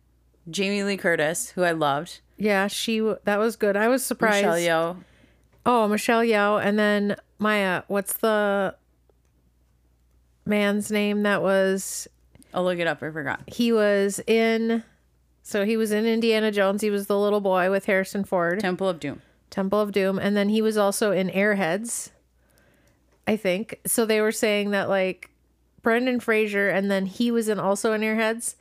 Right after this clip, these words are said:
Speaker 1: I didn't know that.
Speaker 2: Yeah, and they said, like, they made the funniest joke, and they said something about, so Pauly Shore's, like, feeling pretty bad at home 'cause he's the only one
Speaker 1: <laughs>
Speaker 2: from that didn't win an Oscar tonight, which is just, like, really cool.
Speaker 1: Yeah.
Speaker 2: I was happy to see that those underdogs won. What's his name, Maya?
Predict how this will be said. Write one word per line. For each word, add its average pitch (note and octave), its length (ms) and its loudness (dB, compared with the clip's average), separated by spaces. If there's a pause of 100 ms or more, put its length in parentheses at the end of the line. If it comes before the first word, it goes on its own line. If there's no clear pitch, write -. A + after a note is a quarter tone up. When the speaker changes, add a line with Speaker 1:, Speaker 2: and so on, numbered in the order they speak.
(100)
Speaker 1:
I G#3 120 -4
didn't C#4 180 0
know G3 160 -2
that. D#3+ 300 -4
Speaker 2:
Yeah, G#3+ 420 0
and A3 160 0
they A3+ 100 2
said, A3+ 280 0
like, G#3 340 0
they A3+ 100 2
made A3 200 0
the G#3+ 100 0
funniest G#3 460 -2
joke, G#3+ 260 0
and G3+ 100 -2
they G3+ 100 0
said G3+ 180 -8
something G#3 260 -2
about, F#3+ 300 0
so F#3+ 340 0
Pauly G#3 360 0
Shore's, G3+ 500 0
like, F#3+ 260 -2
feeling G#3+ 280 0
pretty A3+ 300 -2
bad G3+ 280 2
at G#3+ 80 2
home C#4 220 6
'cause A#3+ 160 0
he's B3 200 4
the C4 180 2
only C4 240 2
one B3+ 260 0 (240)
Speaker 1:
<laughs> - 280 0
Speaker 2:
from C4 240 2
that C4 140 4
didn't C4 260 4
win A#3+ 120 2
an A#3+ 120 2
Oscar A#3+ 420 0
tonight, F#3+ 380 -2 (500)
which B3 160 0
is C4+ 160 0
just, C4+ 220 0
like, A3+ 260 2
really G3+ 400 0
cool. F3+ 640 -2
Speaker 1:
Yeah. E3+ 300 0 (180)
Speaker 2:
I B3 100 6
was D#4 140 4
happy C#4 320 2
to C4 100 0
see B3 200 -2
that A3 180 0
those G#3+ 300 0
underdogs G3 640 -2
won. F3+ 280 -2
What's F#3 160 -4
his G#3 100 -6
name, G3+ 220 -2
Maya? G3 280 -2